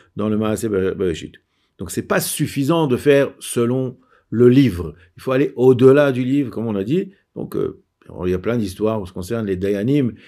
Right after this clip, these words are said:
qui ont réussi quelquefois à aller au-delà de ce que la personne voulait montrer et ils ont réussi à faire sortir le coupable comme il faut. Il y a une autre explication, c'est la mito, c'est-à-dire tout simplement qu'ils viennent pas à faire pencher le din,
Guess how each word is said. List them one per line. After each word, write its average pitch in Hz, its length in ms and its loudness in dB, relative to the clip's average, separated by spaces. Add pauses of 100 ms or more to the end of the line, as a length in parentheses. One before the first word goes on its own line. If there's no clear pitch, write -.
(160)
qui 113 140 -8
ont 117 120 -2
réussi 120 420 -2
quelquefois 117 560 -4
à 101 200 -8
aller 110 300 -4
au-delà 127 520 2
de 117 100 -6
ce 95 100 -10
que 113 100 -6
la 104 280 0
personne 101 400 -6
voulait 135 520 2
montrer 131 640 0 (280)
et 151 120 6
ils 147 120 6
ont 143 60 2
réussi 127 420 0
à 113 420 0
faire 104 220 -8
sortir 110 380 -2
le 107 80 0
coupable 110 380 -2
comme 95 200 -4
il 80 80 -8
faut. - 220 -16 (360)
Il 107 60 -2
y 110 40 2
a 123 40 2
une 143 60 2
autre 196 160 2
explication, 160 640 0 (280)
c'est 165 300 0
la 139 160 2
mito, 156 460 2 (200)
c'est-à-dire 175 260 4
tout 190 100 -12
simplement 139 400 -2
qu'ils 127 100 -4
viennent 120 140 -2
pas 135 100 -4
à 123 60 -4
faire 104 180 -8
pencher 117 380 -4
le 110 140 -4
din, 123 240 -4